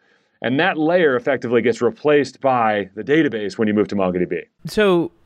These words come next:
Speaker 2: there's also the ability to move between different databases for different applications. So for example,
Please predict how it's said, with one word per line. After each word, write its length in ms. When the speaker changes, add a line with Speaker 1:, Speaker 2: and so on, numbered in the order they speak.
Speaker 2:
there's 440
also 480
the 220
ability 640
to 260
move 640
between 720
different 360
databases 840
for 460
different 320
applications. 800
So 160
for 160
example, 640